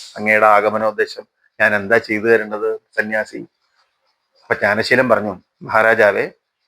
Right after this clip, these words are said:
ലോക സുഖത്തിനും, ആ, പിന്നെ ലോകത്തിന്റെ എല്ലാ ഉന്നതിക്കും വേണ്ടിയിട്ട് ഞാനൊരു മഹായാഗം നടത്തുന്നുണ്ട്.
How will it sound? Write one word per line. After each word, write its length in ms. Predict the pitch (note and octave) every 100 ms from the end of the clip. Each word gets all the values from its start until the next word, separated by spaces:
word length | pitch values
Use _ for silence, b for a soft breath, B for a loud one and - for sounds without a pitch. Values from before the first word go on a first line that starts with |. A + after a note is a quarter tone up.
| _ _ -
ലോക 480 | A#2+ A#2+ C#3 C#3+ E3 - - _ _ -
സുഖത്തിനും, 640 | A#2 A#2 - A#2 B2+ F#3+ _ _ _ _ _ _ _ _ _ _ - A#2+
ആ, 400 | A2 G#2 G#2 G2+
പിന്നെ 360 | - G#2 G#2
ലോകത്തിന്റെ 600 | G2+ A2+ A#2 B2+ B2+ B2+
എല്ലാ 460 | C3+ - G#2+ A#2+ C#3
ഉന്നതിക്കും 680 | D3 A#2 A#2+ D3 C#3+ D3+ C#3
വേണ്ടിയിട്ട് 440 | G#2 F#2+ F#2+ - - _ _ -
ഞാനൊരു 280 | A#2+ A#2 A#2+
മഹായാഗം 920 | A2 G2 G#2+ A#2+ C3+ D3 A#2+ G2+ A2
നടത്തുന്നുണ്ട്. 500 | A2 - G2+ G2 -